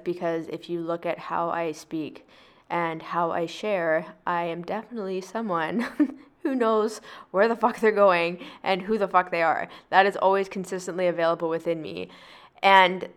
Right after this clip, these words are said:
having my sacral defined is really all about just being so, like, when I get lit up by the things that I'm doing, like, I can just go. Like, I can just go, and I have this, like, really exciting, warm energy about me where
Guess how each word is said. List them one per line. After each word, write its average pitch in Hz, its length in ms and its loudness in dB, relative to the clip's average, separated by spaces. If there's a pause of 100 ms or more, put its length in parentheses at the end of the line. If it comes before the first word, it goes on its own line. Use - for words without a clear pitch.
(120)
having 208 280 4
my 190 140 4
sacral 208 340 0
defined 175 440 0
is 170 160 -8
really 190 500 0
all 175 240 2
about 170 580 0
just 180 420 -8 (340)
being 208 480 -4
so, 202 720 0
like, 190 260 -2
when 185 100 -4
I 180 120 0
get 202 160 -4
lit 185 180 -2
up 180 180 0
by 175 120 2
the 175 80 -2
things 175 240 -10
that 170 80 -6
I'm 170 120 -8
doing, 170 360 -6
like, 180 180 -4
I 170 120 2
can 170 200 -10
just 170 260 -14
go. 160 300 -2 (100)
Like, - 160 -6
I 175 80 0
can 175 140 -10
just 175 260 -12
go, 180 280 2
and 180 120 -4
I 165 60 -6
have 170 220 -6
this, 170 180 -8
like, 160 260 -6 (300)
really 190 300 0
exciting, 180 680 -2
warm 170 240 -4
energy 170 400 -4
about 160 320 -2
me 170 160 -6
where 160 380 -2